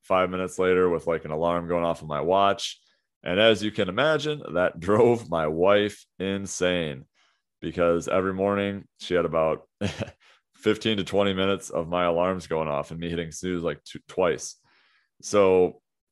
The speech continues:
really what it came down to is I realized that snooze wasn't really doing anything for me because I pretty much just got, you know, ten, fifteen, twenty more minutes of mediocre sleep when I could have gotten up and gotten to work on my day,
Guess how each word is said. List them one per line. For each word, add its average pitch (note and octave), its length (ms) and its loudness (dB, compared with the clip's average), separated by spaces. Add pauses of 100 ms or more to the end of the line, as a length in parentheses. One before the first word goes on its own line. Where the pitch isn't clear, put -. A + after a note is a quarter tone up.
really B2 300 4
what A2 120 6
it F#2+ 80 0
came G2+ 200 -4
down F#2 240 0
to F2+ 140 -6
is E2+ 100 -4
I F2 40 0
realized F#2 420 4
that C#2+ 160 -12
snooze G#2+ 560 -2
wasn't F#2 200 -2
really E2+ 140 -2
doing F2 260 -4
anything A2+ 360 -4
for A#2+ 240 0
me C#3+ 220 -6 (840)
because F#2 680 2
I F2 160 -4
pretty G#2+ 180 -6
much G#2+ 160 0
just F#2+ 180 -6
got, F2 280 4 (320)
you F2 80 -12
know, D#2 140 -8
ten, F#2+ 380 -4
fifteen, F#2 440 -4
twenty F#2 260 -4
more F2+ 200 -4
minutes F#2 340 -4
of D2+ 260 -8
mediocre F2 480 -2
sleep A2 520 2
when F2+ 160 -4
I E2 80 -4
could F#2+ 160 -2
have F2+ 200 2 (320)
gotten F#2 300 2
up G#2 220 0
and E2 160 -10
gotten E2 220 2
to F2+ 80 -8
work A#2+ 220 0
on C2+ 180 -2
my A#1+ 120 -6
day, G1+ 240 -6